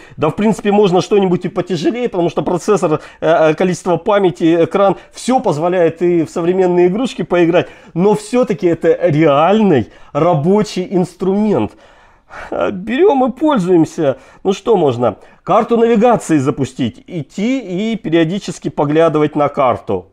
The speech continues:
Прикольно. А, какие-то, я уже прорабов вспоминал, чертежи, еще что-то. Главное, обе руки свободны, мы при этом еще можем давать указания, либо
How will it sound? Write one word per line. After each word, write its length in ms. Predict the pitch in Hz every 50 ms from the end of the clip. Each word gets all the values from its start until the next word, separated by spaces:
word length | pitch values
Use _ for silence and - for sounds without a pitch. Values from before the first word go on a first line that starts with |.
| _ _ _
Прикольно. 960 | - 127 143 185 185 - - 135 123 123 127 120 123 127 131 135 135 135 127 - - - - - - - _
А, 960 | 139 139 135 139 139 143 139 139 139 139 139 139 135 143 143 147 147 156 175
какие-то, 580 | 165 - 180 160 - 220 226 185 - 226 214 - - _ _ -
я 240 | 156 170 185 196
уже 640 | 196 175 156 190 190 180 180 185 185 185 180 170 165 -
прорабов 540 | 180 190 190 196 196 185 170 151 151 139
вспоминал, 540 | - - - - 180 170 185 190 190 160 135
чертежи, 640 | 131 - - 220 220 214 214 - 233 190 170 202 202
еще 440 | 185 175 - - - - 240 226 190
что-то. 500 | - - - - 156 143 - - 117 - - - - - - - - -
Главное, 640 | 117 131 151 165 180 185 180 156 143 131 131 123 -
обе 320 | - 170 190 180 147 156 143
руки 280 | 135 139 139 - 160
свободны, 540 | 156 - - 131 131 127 143 180 196 165 147
мы 140 | 131 131 135
при 160 | 135 143 139
этом 160 | 147 143 139
еще 200 | 135 131 - 147
можем 320 | 139 135 131 117 135 120 - - - - _
давать 380 | 113 113 139 143 147 143 - 151
указания, 720 | 120 - 147 131 147 190 202 220 202 190 185 175 160 147
либо 520 | 131 131 147 170 156 143 147 143 131 -